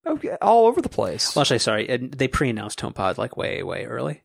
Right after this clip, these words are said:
Speaker 1: Well, but it, but even before that announcement, it was, it was leaked. We knew
Speaker 2: Was
Speaker 1: basically
Speaker 2: it?
Speaker 1: everything about it.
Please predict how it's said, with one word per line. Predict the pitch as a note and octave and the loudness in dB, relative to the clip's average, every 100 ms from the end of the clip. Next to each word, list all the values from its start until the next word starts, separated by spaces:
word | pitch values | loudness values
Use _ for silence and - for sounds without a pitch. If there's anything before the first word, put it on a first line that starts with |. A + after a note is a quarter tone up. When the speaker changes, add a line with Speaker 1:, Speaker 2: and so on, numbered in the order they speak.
| - | 0
Speaker 1:
Well, | F3 | 4
but | D#3 | 6
it, | D3 B2+ | 6 6
but | C3+ | 6
even | B2+ A#2+ G#2 | 6 4 2
before | G2 A2+ | 2 4
that | G2 | 4
announcement, | G2+ B2 - - | 4 2 0 -6
it | D#2+ | -6
was, | G2 - | -6 -6
it | - G2 | -6 -8
was | G2 G2+ | -8 -10
leaked. | - - A#2+ | -12 -10 -6
We | |
knew | A2 G#2 G2 G2+ | 0 0 0 -2
Speaker 2:
Was | D3 G#3 B3 | 2 2 4
Speaker 1:
basically | A#3+ G2+ | 2 2
Speaker 2:
it? | |
Speaker 1:
everything | G2+ G2 F#2+ | 2 0 0
about | G2 - | -2 -2
it. | - | -6